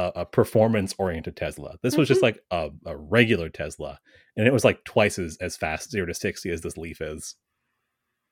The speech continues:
Speaker 2: I feel like
Speaker 1: Or,
Speaker 2: that would
Speaker 1: uh,
Speaker 2: be so scary to drive on, like, streets you're not familiar with.
Speaker 1: Yeah, that's a whole different thing.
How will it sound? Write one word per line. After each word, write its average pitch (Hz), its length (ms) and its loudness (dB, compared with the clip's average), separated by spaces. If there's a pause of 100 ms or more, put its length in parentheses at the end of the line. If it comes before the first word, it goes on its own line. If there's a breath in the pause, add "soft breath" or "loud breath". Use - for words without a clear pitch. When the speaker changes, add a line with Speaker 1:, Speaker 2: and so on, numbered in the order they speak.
(880 soft breath)
Speaker 2:
I 90 120 0
feel 82 120 2
like - 120 2
Speaker 1:
Or, 90 40 2
Speaker 2:
that - 120 2
would 85 80 0
Speaker 1:
uh, - 20 -4
Speaker 2:
be 311 120 -2
so 220 240 -2
scary 185 420 -2
to 180 100 -6
drive 160 720 -2
on, 156 560 -4 (520)
like, 165 200 -4
streets - 380 -8
you're 151 80 -10
not - 180 -8
familiar 95 420 -10
with. 64 280 -12 (540 soft breath)
Speaker 1:
Yeah, 98 320 2 (360)
that's 82 240 -4
a - 20 -4
whole 80 120 -6
different 80 260 -14
thing. 78 220 -8